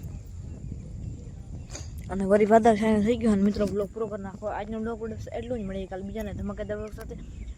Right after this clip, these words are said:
ત્યાં સુધી રામે રામ, ડેરે ને જય શ્રી રામ, જય દ્વારકાધીશ. એને પહેલા મિત્રો, તમે ક્યુ એન એ વીડિયો, તમારે યાર કંઈ પ્રશ્ન પૂછો તો નીચે કોમેન્ટ કરી નાખો. પાંચસો સબસ્ક્રાઇબર ઉપર કંઈ ક્યુ એન એ વીડિયો આવી જશે.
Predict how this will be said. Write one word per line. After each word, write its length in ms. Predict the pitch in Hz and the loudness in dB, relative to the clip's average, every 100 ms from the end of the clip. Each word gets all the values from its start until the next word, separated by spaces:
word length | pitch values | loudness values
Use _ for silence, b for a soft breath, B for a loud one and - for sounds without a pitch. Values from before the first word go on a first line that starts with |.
| B | B
ત્યાં 140 | - 190 | -12 -10
સુધી 200 | 190 185 | -8 -4
રામે 260 | 202 214 | -4 -2
રામ, 140 | 214 214 | -2 0
ડેરે 240 | 214 214 | 0 0
ને 120 | 220 | -2
જય 140 | 196 190 | -2 -6
શ્રી 220 | 190 208 | -6 -4
રામ, 100 | 208 | -2
જય 100 | 196 | -2
દ્વારકાધીશ. 420 | 214 220 226 233 - B B B 214 | -2 0 -2 -4 -10 B B B -2
એને 120 | 233 | 0
પહેલા 200 | 226 240 | 2 2
મિત્રો, 220 | 226 240 | 2 -2
તમે 240 | 214 214 | -2 -4
ક્યુ 220 | 190 233 254 | -4 -2 0
એન 80 | |
એ 60 | 247 | 0
વીડિયો, 280 | 226 240 254 | 0 2 2
તમારે 260 | 233 233 | 2 -2
યાર 180 | 220 220 | 0 -2
કંઈ 200 | 185 208 | -4 -10
પ્રશ્ન 340 | 190 208 - 226 | -8 -8 -6 -4
પૂછો 260 | 247 262 | -4 -6
તો 80 | 214 | -6
નીચે 240 | 196 208 | -4 -4
કોમેન્ટ 300 | 214 214 247 | -4 -4 -4
કરી 100 | 254 | -4
નાખો. 260 | 254 254 285 - - - - | -4 -4 -6 -8 -10 -8 -8
પાંચસો 240 | - 277 240 | -6 -4 -4
સબસ્ક્રાઇબર 520 | 233 226 - 220 214 | -6 -10 -4 -2 -2
ઉપર 160 | 208 208 | -2 -6
કંઈ 180 | 214 | -8
ક્યુ 220 | 208 - 226 | -10 -2 0
એન 100 | 202 | 0
એ 40 | |
વીડિયો 260 | 190 196 214 | -2 2 4
આવી 120 | - | 4
જશે. 240 | 190 214 | 0 -2